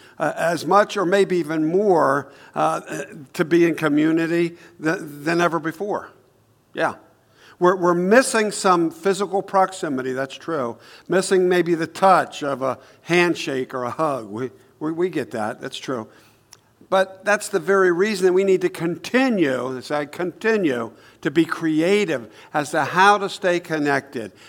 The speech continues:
how we can stay in touch, so to speak, even how we can safely be together.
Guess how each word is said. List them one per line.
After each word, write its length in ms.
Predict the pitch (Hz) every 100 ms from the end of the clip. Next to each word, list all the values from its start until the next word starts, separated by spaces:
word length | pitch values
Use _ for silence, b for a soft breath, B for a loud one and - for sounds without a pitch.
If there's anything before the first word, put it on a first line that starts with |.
| B
how 200 | 175 190
we 140 | 196
can 160 | 196 175
stay 500 | - 180 165 160 147
in 260 | 143 143 -
touch, 540 | - 180 147 - -
so 160 | 147 135
to 80 | 120
speak, 460 | - 139 147 143 B B B -
even 280 | 180 175
how 240 | 151 165 170
we 160 | 160
can 180 | 156 151
safely 680 | 139 170 165 160 160 151 147 - _ _ _ _
be 100 | 170
together. 480 | 156 165 165 104